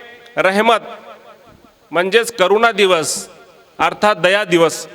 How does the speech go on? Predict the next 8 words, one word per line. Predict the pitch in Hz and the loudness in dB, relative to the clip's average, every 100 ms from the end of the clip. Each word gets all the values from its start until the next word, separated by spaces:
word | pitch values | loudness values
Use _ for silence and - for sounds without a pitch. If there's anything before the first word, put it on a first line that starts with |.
| - 180 | -6 -2
हा | 196 | 0
साजरा | 185 165 196 | 0 2 0
करण्यात | 202 185 185 190 | 0 0 2 0
येतो | 180 - | -2 -2
विश्वामध्ये. | 190 160 - 156 131 113 - - _ _ _ _ _ _ _ 285 294 _ _ _ _ _ _ _ _ _ _ | -2 -2 0 0 0 -4 -10 -16 _ _ _ _ _ _ _ _ _ _ _ _ _ _ _ _ _ _ _
कुराणमध्ये | 185 233 247 247 247 247 247 240 - - - - - - _ _ _ _ _ _ _ _ _ | 2 2 2 0 2 0 0 -6 -14 -20 -20 -20 -20 -20 _ _ _ _ _ _ _ _ _
ईश्वर | 180 202 240 254 240 | -2 0 2 2 2
म्हणतो, | 226 220 254 220 175 - | -2 0 0 0 -2 -8